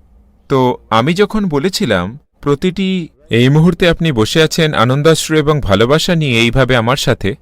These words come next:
তখন আমি বলি এটাই ভিত্তি হওয়া উচিত, এর থেকে নেমে যাবেন না,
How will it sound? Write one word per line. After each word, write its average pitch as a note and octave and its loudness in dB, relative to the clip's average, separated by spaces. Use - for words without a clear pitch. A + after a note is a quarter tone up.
তখন F3 0
আমি F3+ -2
বলি C3 -2
এটাই F3 -2
ভিত্তি G3 -4
হওয়া D#3+ -2
উচিত, F#2 -8
এর G#2+ -2
থেকে D#3 -4
নেমে D3+ -2
যাবেন F#3+ -4
না, E2+ -12